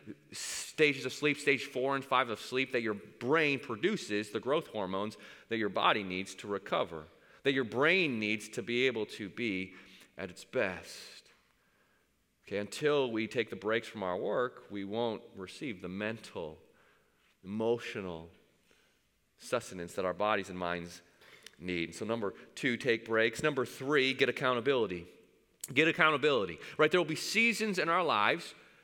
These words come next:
that are gonna be busier than others.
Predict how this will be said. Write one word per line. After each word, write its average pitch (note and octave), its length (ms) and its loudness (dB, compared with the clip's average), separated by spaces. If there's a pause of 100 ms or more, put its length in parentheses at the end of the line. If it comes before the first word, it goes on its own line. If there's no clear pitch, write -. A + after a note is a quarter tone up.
(840)
that C#3+ 120 4
are D#3 60 6
gonna D#3+ 120 4
be D3+ 80 2
busier C#3 340 0
than C3 140 -2
others. A#2 500 -8